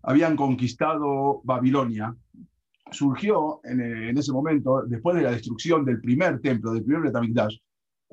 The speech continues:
había surgido un, eh, enemigo del pueblo judío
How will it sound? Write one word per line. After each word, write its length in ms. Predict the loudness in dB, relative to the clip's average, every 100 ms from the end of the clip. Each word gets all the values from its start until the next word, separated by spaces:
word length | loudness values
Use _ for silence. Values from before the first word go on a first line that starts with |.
| -14
había 280 | 0 2 4
surgido 760 | 2 -2 -2 -2 2 2 0 -4
un, 480 | -6 -2 0 2 2
eh, 560 | 0 0 2 0 -2 -2
enemigo 760 | 0 2 2 0 2 0 0 -8 _ _ _ _ _ _ _ _ _ _ _
del 200 | 0 0
pueblo 240 | 4 4 2
judío 540 | 4 6 6 4